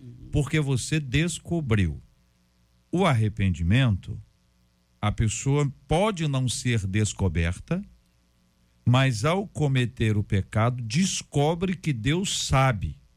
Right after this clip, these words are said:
Speaker 2: E ela fica com vergonha do seu ato, ninguém sabe.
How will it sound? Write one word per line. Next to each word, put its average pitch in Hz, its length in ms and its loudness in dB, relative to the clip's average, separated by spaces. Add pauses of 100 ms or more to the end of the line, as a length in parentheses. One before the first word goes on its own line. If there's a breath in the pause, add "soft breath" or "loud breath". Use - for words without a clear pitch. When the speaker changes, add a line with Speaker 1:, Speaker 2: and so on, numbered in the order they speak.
(1300)
Speaker 2:
E 123 160 2
ela 156 200 2
fica 135 320 -2
com 127 220 0
vergonha 131 880 0
do 104 200 -4
seu 101 340 -2
ato, 98 500 -4 (400)
ninguém 113 360 2
sabe. 110 320 -4